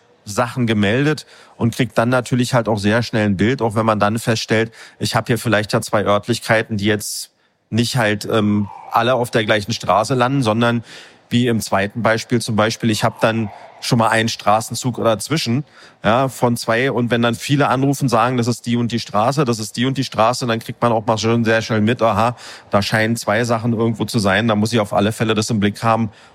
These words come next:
und mindestens die Einsatzkräfte vor Ort schon mal informieren, habt ihr das schon im Blick, habt ihr da vielleicht schon Kräfte hingeschickt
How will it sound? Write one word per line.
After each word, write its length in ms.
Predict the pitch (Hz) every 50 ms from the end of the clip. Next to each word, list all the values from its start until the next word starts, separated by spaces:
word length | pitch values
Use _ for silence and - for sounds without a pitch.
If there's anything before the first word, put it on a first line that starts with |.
| - _ _ _ _ _ _ _ _ _ _ -
und 160 | - 110 101
mindestens 560 | 107 110 123 139 147 151 139 - - 131 -
die 120 | - 131 98
Einsatzkräfte 640 | 101 113 123 127 120 - - - 123 - - 127
vor 180 | - - 113 98
Ort 220 | 107 117 123 -
schon 120 | - 123 117
mal 120 | 113 110
informieren, 560 | 110 107 - 113 101 107 113 117 127 131 120
habt 240 | 110 117 - - -
ihr 60 | 127
das 160 | 120 117 113
schon 160 | - - 117 113
im 140 | 107 107
Blick, 280 | 104 113 147 160 - -
habt 200 | 131 127 - -
ihr 60 | 123
da 100 | 120 117
vielleicht 300 | - - 120 120 117 -
schon 100 | 123 113
Kräfte 320 | - - 117 - - 120 113
hingeschickt 560 | 117 127 139 143 135 - 143 139 139 -